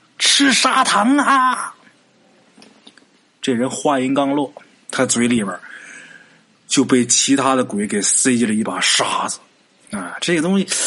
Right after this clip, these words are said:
确切来说也不一定是鬼啊，也许是什么东西，小时候什么骗子，哎，或者什么物件成精，或者是河里边的横死鬼，不一定，也不知道是什么东西啊，反正是这个，这，这个玩意儿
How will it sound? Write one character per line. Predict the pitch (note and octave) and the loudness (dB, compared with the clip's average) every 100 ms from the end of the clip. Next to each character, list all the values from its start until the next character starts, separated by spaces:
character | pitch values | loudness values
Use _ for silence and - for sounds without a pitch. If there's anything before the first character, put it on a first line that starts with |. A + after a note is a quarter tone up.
| - - - | -4 -6 -6
确 | - G#3+ | 0 2
切 | F3+ | 2
来 | E3 | 2
说 | E3 D#3 | 2 2
也 | |
不 | B2 A3 | 2 2
一 | G#3 | 4
定 | G#3+ | 4
是 | F#3 | 2
鬼 | - B2 A#2+ | 0 -2 -2
啊， | A2+ A#2 | -2 0
也 | |
许 | F3 D#3 | 2 2
是 | |
什 | F3+ | 0
么 | C3+ | 0
东 | F3+ E3+ | 0 0
西， | E3 | 0
小 | - G#2 | 0 -2
时 | A2 | -2
候 | F3+ B2+ | 0 0
什 | |
么 | B2+ | -2
骗 | D#3 G#3+ E3+ | -2 -2 -4
子， | - _ _ _ _ _ - | -10 _ _ _ _ _ -2
哎， | D#3+ E3 A#2 - - - - | 2 2 -2 -8 -20 -20 -6
或 | E3+ | 0
者 | C#3 | 0
什 | B2 | 2
么 | E3+ E3 | 0 2
物 | C#3+ F#3+ G#3+ | 0 2 2
件 | D3+ C3 | 4 2
成 | - C#3+ | 0 2
精， | D#3 G3 _ _ _ _ _ _ _ _ _ _ | 0 -2 _ _ _ _ _ _ _ _ _ _
或 | - D#3 | -2 2
者 | C#3 | 2
是 | D3+ | 0
河 | - C3+ | 0 0
里 | D#3 | 2
边 | A#2+ C3 | 2 2
的 | C3+ | 0
横 | B2+ D#3 | 0 0
死 | B2+ | 0
鬼， | D3 A2 | 0 0
不 | A#2+ | 2
一 | F#3+ | 2
定， | G#3 - - _ | 2 -2 -8 _
也 | C3+ | 0
不 | D3 | 2
知 | B3 | 2
道 | |
是 | A3 | 2
什 | E3+ | 2
么 | |
东 | F#3+ F#3 | 2 2
西 | C#3 G2 - - - - - - _ _ - | -2 -6 -18 -20 -20 -20 -20 -20 _ _ -8
啊， | A2+ F#2+ - | -6 -6 -8
反 | A2 | -2
正 | A#2+ | 0
是 | C3 C3 | 0 2
这 | |
个， | B2 | 2
这， | A#2+ | 2
这 | A#2+ | 0
个 | A#2+ | 0
玩 | G#2+ | 0
意 | |
儿 | G#2+ | 0